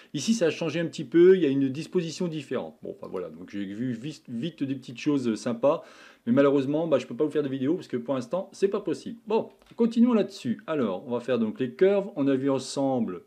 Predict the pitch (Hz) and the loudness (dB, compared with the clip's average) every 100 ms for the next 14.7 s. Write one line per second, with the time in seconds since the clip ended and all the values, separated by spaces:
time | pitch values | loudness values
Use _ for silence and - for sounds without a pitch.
0 | _ 117 131 151 101 113 113 113 120 95 | _ 0 0 0 -6 -6 -2 -2 -2 -4
1 | 101 117 147 147 143 127 - 110 - - | -2 0 0 0 0 0 -2 -8 -8 -2
2 | 127 156 165 - - - 147 123 110 113 | 2 2 0 -12 -20 0 4 4 4 0
3 | 127 160 143 147 113 - 117 101 117 156 | 0 -2 -2 -2 -2 -4 -4 -2 0 0
4 | 180 - 170 147 143 135 135 131 131 127 | -2 -6 -2 0 0 -2 -4 -4 -2 -6
5 | - 101 - 139 139 131 120 113 104 160 | -6 -6 -2 -2 0 2 2 2 2 2
6 | - 110 131 107 127 156 - - _ _ | 0 -2 0 0 -2 -4 -8 -20 _ _
7 | 165 180 165 214 156 147 101 90 - - | 0 0 0 0 0 -2 -4 -4 -8 -6
8 | 151 180 170 151 139 135 113 - 151 170 | -4 -2 -2 -4 -4 -8 -10 -10 -8 -6
9 | 208 208 127 131 127 120 123 135 113 107 | -4 -4 -6 -2 -2 -2 -4 -2 0 2
10 | 147 123 113 139 - - 170 - - 151 | 2 0 -2 -4 -8 -8 -8 -8 -6 -2
11 | 127 117 - 104 131 - _ _ _ _ | 0 -2 -2 -6 -6 -12 _ _ _ _
12 | 117 117 123 160 - 156 139 131 143 131 | -2 0 2 0 0 0 2 2 2 2
13 | 120 113 98 - 123 147 117 107 107 107 | 0 -2 -4 -2 -2 0 -2 -2 -2 0
14 | 127 127 123 123 95 - - | 0 0 0 0 0 -8 -20